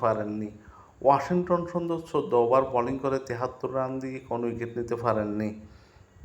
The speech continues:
প্রথম ইনিংসে একশো আশি রানের লিড নিয়ে দ্বিতীয় ইনিংসে ব্যাটিংয়ে নামে ভারত। উদ্বোধনী ব্যাটসম্যান জয়সওয়াল এই দিন আঠাশ রানে আউট হন। বাইশ বল মোকাবেলা করে ছয়টি চার ছিল তার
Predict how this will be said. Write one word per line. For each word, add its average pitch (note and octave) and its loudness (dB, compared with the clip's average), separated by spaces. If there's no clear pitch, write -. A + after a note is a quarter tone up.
প্রথম D3+ 8
ইনিংসে F#3 8
একশো - 0
আশি A2+ -4
রানের E3+ 4
লিড D3+ 2
নিয়ে D#3+ 4
দ্বিতীয় A#2+ 0
ইনিংসে C3+ 2
ব্যাটিংয়ে B2 2
নামে A2+ 4
ভারত। G2 4
উদ্বোধনী D#3+ 6
ব্যাটসম্যান E3 4
জয়সওয়াল A2+ 6
এই C3 0
দিন D3+ -2
আঠাশ G#2+ -2
রানে A2+ 4
আউট G#2+ 2
হন। G#2 -4
বাইশ B2+ 8
বল B2+ 6
মোকাবেলা A2 4
করে A2 0
ছয়টি C3 0
চার B2 2
ছিল C#3+ -2
তার B2+ 6